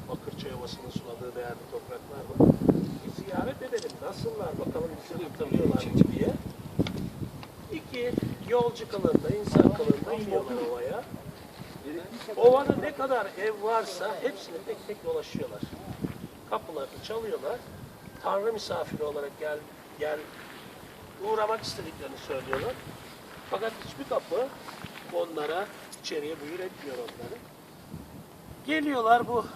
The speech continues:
tepeciğin üzerinde. O zaman bu kadar yüksek değilmiş. Bakıyorlar yaşlı bir, yani küçük eski bir kulübe her halinden belli. Gidiyorlar kapısını çalıyorlar. Yaşlı karı koca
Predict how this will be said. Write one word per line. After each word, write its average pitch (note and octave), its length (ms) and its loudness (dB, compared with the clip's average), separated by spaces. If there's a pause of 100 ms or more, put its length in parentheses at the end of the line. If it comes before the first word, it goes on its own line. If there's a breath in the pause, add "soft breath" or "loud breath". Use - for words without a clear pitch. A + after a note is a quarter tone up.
(200)
tepeciğin A3 500 -2
üzerinde. E3+ 400 -2
O F3 80 0
zaman E3 220 0
bu - 100 -6
kadar E3 220 0
yüksek D#3 400 -8
değilmiş. - 480 -6 (840)
Bakıyorlar A3+ 520 2
yaşlı F#3+ 480 -4
bir, F3+ 100 -4 (300)
yani C3+ 120 -10 (100)
küçük - 320 -10
eski - 320 -8
bir E3+ 140 -8
kulübe D#3 260 -4
her C#3 160 -4
halinden B2+ 560 -8
belli. A2 320 -10 (920)
Gidiyorlar A3 480 0
kapısını - 460 -6
çalıyorlar. - 520 -10 (1900)
Yaşlı G3 420 -4
karı A#3 280 -2
koca A3 180 -2